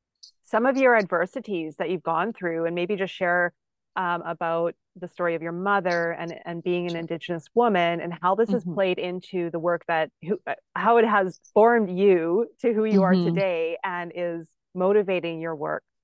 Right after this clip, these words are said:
Speaker 1: as you move
Speaker 2: Yeah.
Speaker 1: forward.
Speaker 2: Yeah, thank you. Yeah, um, so for, it's a good segue as well, 'cause I wanted to touch on this point, because I know that there's people that are adopted out there. There's, there, maybe their parents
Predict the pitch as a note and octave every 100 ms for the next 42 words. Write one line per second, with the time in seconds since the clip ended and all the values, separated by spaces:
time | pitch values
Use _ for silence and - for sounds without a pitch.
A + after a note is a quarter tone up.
0 | _ _ - D#3 D3+ E3 F#3 D#3+ D3+ D3
1 | C#3 D3 _ _ _ _ F#3+ G3+ G3 F#3
2 | E3+ - G#3+ G#3+ A#3+ G3 F3+ F3+ F3+ -
3 | - _ _ G3+ C#4+ D4+ D4+ C4+ B3 B3
4 | A#3+ A#3 G#3+ - - - C4 - C4 A#3+
5 | A#3 A3+ A3 - A#3 G#3 G3 C4 G3 B3
6 | G#3+ F#3 F#3+ F#3+ F#3 G3+ F#3 F#3 F#3 F#3+
7 | F#3 F#3 F3 F#3+ - G3+ - G3 E3+ E3+
8 | - - - C4+ A#3 G3 F#3+ A3 A3+ G#3
9 | A3+ A3+ C#4+ C#4 A#3 - G#3+ G#3+ G#3 -
10 | - _ _ - C#4+ C#4+ A#3+ B3+ A3+ G#3+
11 | F#3 - E3+ - F3 E3 - - - -
12 | F3+ G#3 G3 G3 G3 - F#3 G#3 F3+ G3+
13 | A#3 A#3 A3 - A3+ A3 A3+ G3+ F#3+ F3